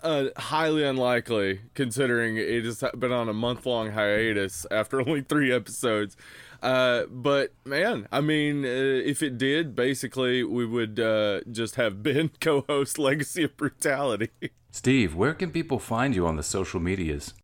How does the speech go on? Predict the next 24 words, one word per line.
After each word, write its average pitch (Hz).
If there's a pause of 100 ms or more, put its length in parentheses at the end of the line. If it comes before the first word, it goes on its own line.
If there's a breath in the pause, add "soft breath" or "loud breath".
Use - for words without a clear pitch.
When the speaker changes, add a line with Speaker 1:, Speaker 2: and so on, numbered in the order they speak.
(100)
Speaker 1:
Check 170
us 156
out 139
at 104
Dead 127
Lovely 123
Pod 131
on 98
Twitter 104
and 104 (100)
Instagram. 110 (100)
Uh, 101
we're 113
on, 104
uh, 92
Facebook, 135
facebook 110
dot 104
com 113
forward 101
slash 95
dead 95
and 98
lovely, 127